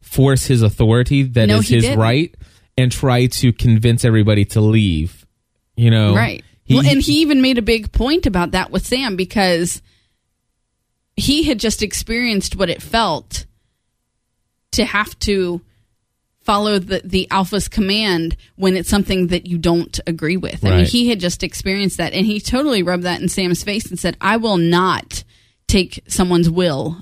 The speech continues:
Speaker 2: away from them."
Speaker 1: Right.
Speaker 2: And, and that's exactly what, he didn't do that.
Speaker 1: Well, and not only that, but he was respecting Sam as leader
Speaker 2: Right.
Speaker 1: still and, and
Speaker 2: He
Speaker 1: trying
Speaker 2: was.
Speaker 1: not to convince other people to
Speaker 2: To,
Speaker 1: leave
Speaker 2: to
Speaker 1: Sam.
Speaker 2: leave Sam and
Speaker 1: He
Speaker 2: come with
Speaker 1: just
Speaker 2: them.
Speaker 1: honestly believed Sam was wrong.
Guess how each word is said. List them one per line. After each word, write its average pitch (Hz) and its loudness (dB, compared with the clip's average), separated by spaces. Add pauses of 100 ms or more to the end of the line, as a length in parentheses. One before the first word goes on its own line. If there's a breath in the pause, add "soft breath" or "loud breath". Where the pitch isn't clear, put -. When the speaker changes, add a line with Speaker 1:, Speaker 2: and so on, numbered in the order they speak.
Speaker 2:
away 170 2
from 143 -4
them." 87 -8 (180)
Speaker 1:
Right. 95 0 (460)
Speaker 2:
And, 185 0
and 196 2
that's 202 0
exactly 190 -2
what, 170 -2
he 190 -2
didn't 196 -4 (100)
do 214 -2
that. - -8 (180)
Speaker 1:
Well, 160 4
and 170 2
not 196 2
only 185 2
that, 151 2
but 120 2
he 143 4
was 127 2
respecting 123 2 (140)
Sam 117 0
as 107 2
leader 139 2
Speaker 2:
Right. 226 2
Speaker 1:
still 101 2 (160)
and, 120 4
and 123 2
Speaker 2:
He - -8
Speaker 1:
trying 131 2
Speaker 2:
was. 123 4
Speaker 1:
not 123 0
to 123 0
convince 123 2
other 117 2
people 117 2
to 117 2
Speaker 2:
To, 107 2
Speaker 1:
leave 123 4
Speaker 2:
to - 0
Speaker 1:
Sam. 92 2
Speaker 2:
leave 69 -6 (200)
Sam 285 -2
and - 4
Speaker 1:
He 160 6
Speaker 2:
come - 2
with 160 0
Speaker 1:
just 190 2
Speaker 2:
them. - -8
Speaker 1:
honestly 156 0
believed 127 2
Sam 104 2
was 113 4
wrong. 90 0